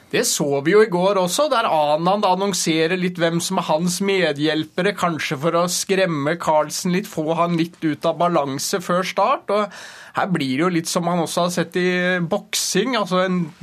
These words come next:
tvekamp på en litt annen måte, der det gjelder å på en måte få inn litt stikk før og, og, eh, få motstanderen litt ut av fatning.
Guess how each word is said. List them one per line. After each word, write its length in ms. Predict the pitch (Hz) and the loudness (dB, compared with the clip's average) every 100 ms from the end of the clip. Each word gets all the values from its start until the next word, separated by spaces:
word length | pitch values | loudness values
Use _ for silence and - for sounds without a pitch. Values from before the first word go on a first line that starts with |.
| 175 | -14
tvekamp 720 | - 180 190 147 - 165 175 | -4 0 2 0 -2 -2 0
på 120 | 180 185 | -2 0
en 80 | |
litt 160 | 180 180 | 0 0
annen 360 | 185 170 143 156 | 0 0 0 -2
måte, 380 | 160 165 277 | -2 -2 -2
der 160 | 277 240 | -2 -2
det 100 | 240 | -2
gjelder 400 | 202 131 127 151 175 | -2 -2 -2 0 0
å 240 | 180 175 180 - - - - | 2 0 -4 -16 -20 -18 -4
på 100 | 233 | -2
en 80 | 285 | 0
måte 320 | 208 - 175 | -2 0 -4
få 380 | 175 196 151 139 | -2 -2 0 0
inn 100 | 147 | -2
litt 160 | 165 | -4
stikk 540 | - - - 175 - - | -4 -4 -4 -6 -8 -10
før 480 | - 151 143 147 156 | -2 2 2 2 2
og, 540 | 156 156 156 147 131 | 0 2 2 0 0
og, 240 | 151 156 160 | 0 2 2
eh, 800 | 160 156 156 151 151 143 143 131 | 2 2 2 0 -2 -4 -8 -12
få 240 | - 175 190 | -8 -2 0
motstanderen 580 | 226 185 - 147 147 165 | 0 -2 -2 -2 0 -2
litt 220 | - - | -6 -6
ut 160 | 127 | -2
av 80 | 143 | -2
fatning. 400 | 147 143 107 131 | -2 -4 -6 -10